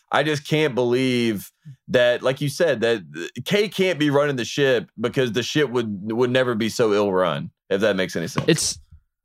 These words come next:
Speaker 2: yeah, it fe-, it felt like Duke, Duke knew that Carolina likes to run, and they thought to themselves, "The last time,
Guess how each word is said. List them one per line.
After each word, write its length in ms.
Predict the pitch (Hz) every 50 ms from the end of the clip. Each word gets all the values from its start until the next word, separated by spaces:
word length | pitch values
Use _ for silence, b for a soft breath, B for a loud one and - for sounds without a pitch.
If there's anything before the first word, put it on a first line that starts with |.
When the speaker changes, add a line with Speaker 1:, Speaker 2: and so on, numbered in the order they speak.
| _ _ -
Speaker 2:
yeah, 180 | 165 196 190
it 160 | 160 143 151 139
fe-, 140 | - 196 208 165
it 80 | 160 -
felt 180 | - 247 269
like 400 | 247 247 226 196 151 - - - - 147 139
Duke, 440 | 123 151 170 185 185 - - - 117 - _ _ _ _ _ _ _ _ _ -
Duke 280 | 131 147 190 202 147 156
knew 260 | 160 165 175 180 175
that 160 | 156 143 -
Carolina 460 | - 156 151 147 139 139 143 139 131
likes 240 | 117 117 123 117 -
to 100 | - 120
run, 380 | 117 113 104 98 98 98 95 107 - _ _
and 140 | 120 123 120
they 80 | 120 110
thought 260 | - - 135 131 -
to 80 | -
themselves, 720 | 127 120 110 - - 123 117 117 113 107 101 - - - - _ _ _ _ _ _ _ - - _ _ _ _ _ _ _ _ -
"The 120 | 135 143
last 400 | 135 143 147 147 131 - - -
time, 500 | - 151 143 139 139 135 131 123 123 120